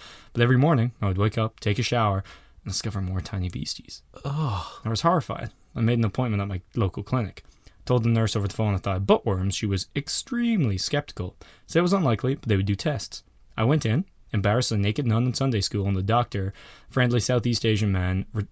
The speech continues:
Speaker 1: reiterated the nurse's skepticism, could not find anything amiss when he peered up my bum, but asked me to send a sample of the worms when they appeared, and they would test.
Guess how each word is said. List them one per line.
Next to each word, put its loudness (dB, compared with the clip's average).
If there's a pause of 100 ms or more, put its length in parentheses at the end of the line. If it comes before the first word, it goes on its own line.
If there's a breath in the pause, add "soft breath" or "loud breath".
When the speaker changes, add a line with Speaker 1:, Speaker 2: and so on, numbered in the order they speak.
Speaker 1:
reiterated 4
the 0
nurse's 0
skepticism, -4
could -2
not 0
find 0
anything 0
amiss 0
when -2
he -6
peered 0
up -2
my -4
bum, 0 (360 soft breath)
but 0
asked 2
me 0
to 0
send 0
a 0
sample -2
of -6
the -4
worms 2
when -2
they -2
appeared, 0
and -2
they -2
would -6
test. -6